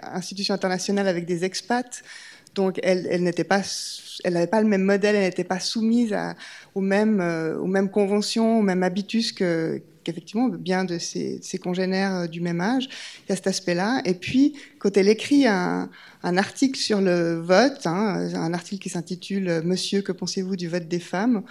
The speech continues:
où elle met en scène une espèce de micro-trottoir, où elle va demander à, à chaque personne, « Alors, que pensez-vous du vote des femmes ? Est-ce qu'il faut voter oui, voter non ? »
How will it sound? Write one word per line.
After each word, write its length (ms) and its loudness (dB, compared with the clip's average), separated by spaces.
où 100 0
elle 160 4
met 120 4
en 100 4
scène 300 2
une 100 4
espèce 300 -2
de 100 0
micro-trottoir, 1000 -2
où 60 0
elle 100 -2
va 160 -4
demander 540 -2
à, 280 -6
à 120 -10
chaque 260 -8
personne, « 600 0
Alors, 320 2
que 80 2
pensez-vous 420 -6
du 120 -10
vote 180 -6
des 140 -4
femmes ? 440 0
Est-ce 160 -4
qu'il 100 -10
faut 120 -8
voter 300 -4
oui, 240 -4
voter 440 -4
non ? » 160 0